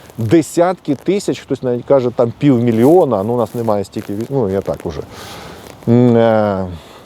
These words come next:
представників Л Г Б Т спільноти, геїв і там лесбіянок,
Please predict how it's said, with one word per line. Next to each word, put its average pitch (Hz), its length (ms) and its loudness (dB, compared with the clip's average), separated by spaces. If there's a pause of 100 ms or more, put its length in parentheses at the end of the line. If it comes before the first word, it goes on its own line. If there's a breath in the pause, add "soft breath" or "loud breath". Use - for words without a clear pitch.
(100)
представників 147 880 0
Л 139 180 4
Г 131 120 2
Б 131 140 2
Т 160 160 0
спільноти, 160 720 0 (1160 soft breath)
геїв 123 520 4 (320)
і 101 280 -4
там 101 220 0
лесбіянок, 104 600 0